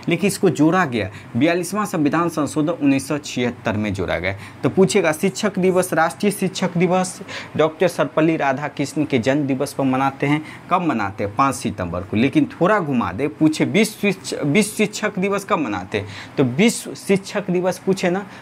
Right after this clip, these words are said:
तो पाँच अक्टूबर को। नज़र रखिएगा, बहुत ही महत्वपूर्ण क्वेश्चन है। ठीक है, अभी देखिएगा,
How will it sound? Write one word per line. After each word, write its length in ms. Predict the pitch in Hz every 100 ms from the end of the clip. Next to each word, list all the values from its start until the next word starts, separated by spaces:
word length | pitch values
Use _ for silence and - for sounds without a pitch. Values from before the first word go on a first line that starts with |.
| -
तो 60 | 139
पाँच 360 | - 151 156 151
अक्टूबर 420 | 131 - 147 151
को। 220 | 151 226 - - - -
नज़र 240 | 113 165
रखिएगा, 380 | 151 - 160 160
बहुत 480 | 113 120 147 156 147
ही 60 |
महत्वपूर्ण 440 | 117 107 110 156 156
क्वेश्चन 340 | 160 156 180
है। 180 | 175 214 - - - -
ठीक 160 | - 208
है, 160 | 180 - - - - -
अभी 220 | 190 247
देखिएगा, 540 | 202 190 165 123 165